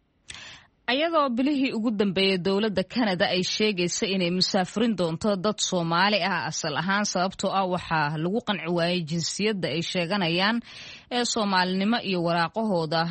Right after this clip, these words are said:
dadkaasi ay wateen, ayaa haddana dhinaca kale mas-uuliyiinta jaaliyadda Soomaalida ee dalka Canada waxa ay ku howlan yihiin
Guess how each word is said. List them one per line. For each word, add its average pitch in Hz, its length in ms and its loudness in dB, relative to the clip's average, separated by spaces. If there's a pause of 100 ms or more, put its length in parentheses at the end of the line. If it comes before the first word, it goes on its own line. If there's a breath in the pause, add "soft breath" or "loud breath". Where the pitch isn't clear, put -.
dadkaasi 190 720 -2 (240)
ay 180 160 -2
wateen, 226 400 0 (440 loud breath)
ayaa 269 200 2
haddana 285 340 2
dhinaca 269 340 0
kale 220 160 0
mas-uuliyiinta 220 640 0
jaaliyadda 190 560 0
Soomaalida 180 720 0
ee 170 160 -2
dalka 180 280 -2
Canada 202 360 -2
waxa 170 400 0 (140)
ay 165 180 -4
ku - 200 -6
howlan 202 360 2
yihiin 185 380 2